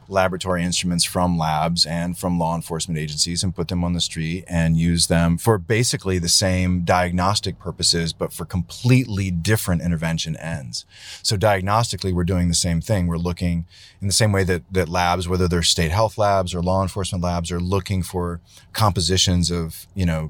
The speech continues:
basically, you know, chemical compositions of any given substance. We're doing the same thing and trying to understand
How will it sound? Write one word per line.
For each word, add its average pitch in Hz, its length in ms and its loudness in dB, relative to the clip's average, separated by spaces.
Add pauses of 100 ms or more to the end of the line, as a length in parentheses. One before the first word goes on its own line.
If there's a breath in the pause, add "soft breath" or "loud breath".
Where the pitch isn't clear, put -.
basically, 92 420 0 (120)
you 98 140 -2
know, 80 100 0
chemical 98 380 2
compositions 85 640 0
of 85 160 -4 (100)
any 90 240 2
given 82 260 0
substance. 90 600 0
We're 90 320 2 (420 loud breath)
doing 120 360 2
the 98 80 -4
same 95 320 2
thing 95 280 2
and 90 100 2
trying 90 300 2
to - 140 -6
understand 90 880 2